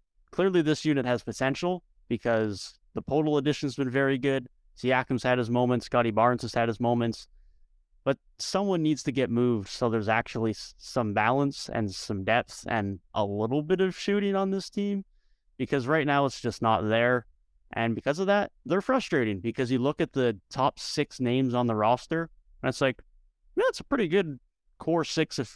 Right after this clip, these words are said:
guys on the team. They should be a pretty good team. Maybe not contenders, but five, six, seven seed, a bit above five hundred seems like a relatively reasonable assessment," but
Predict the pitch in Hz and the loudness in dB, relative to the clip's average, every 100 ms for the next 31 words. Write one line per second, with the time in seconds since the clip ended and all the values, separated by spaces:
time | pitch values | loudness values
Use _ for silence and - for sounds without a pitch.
0 | _ - 131 175 127 123 113 202 196 123 | _ 0 2 4 2 0 0 -2 0 0
1 | 147 151 120 113 - 131 131 151 143 202 | 0 -2 0 0 0 0 0 -2 -2 -4
2 | 165 92 _ _ - 147 110 113 - 104 | -4 -6 _ _ -2 0 2 0 0 -2
3 | 156 190 151 175 147 104 - _ _ _ | 0 2 0 0 0 0 -2 _ _ _
4 | _ _ _ - - - 110 110 123 110 | _ _ _ -20 -20 -2 2 4 2 0
5 | 127 135 - 127 139 143 - 151 151 143 | -4 -4 0 0 2 -2 0 0 -2 -6
6 | _ _ - 113 127 127 127 131 127 123 | _ _ -4 0 2 2 2 2 2 2
7 | 160 190 190 _ _ _ _ - 139 117 | -2 -4 -8 _ _ _ _ 0 2 4
8 | 120 120 113 120 117 - 110 117 110 120 | 2 2 2 2 2 -2 -2 0 2 0
9 | 110 120 110 104 - 165 - 120 107 - | 0 -2 0 0 0 -2 0 -4 -4 -4
10 | 104 104 | -4 -4